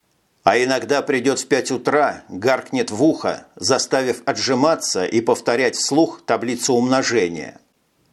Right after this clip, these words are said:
Народ даже делал ставки, кто первый увидит не нашего спящим.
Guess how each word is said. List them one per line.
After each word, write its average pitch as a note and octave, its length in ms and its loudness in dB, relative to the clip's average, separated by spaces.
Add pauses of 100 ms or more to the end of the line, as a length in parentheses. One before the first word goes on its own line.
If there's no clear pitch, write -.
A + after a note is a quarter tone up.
(140)
Народ D#3+ 420 4
даже E3+ 280 2
делал E3+ 340 4
ставки, G2 920 -2
кто C#3 260 2
первый B2 600 0
увидит C3+ 460 2
не C#3 100 6
нашего C#3+ 440 2
спящим. - 640 -2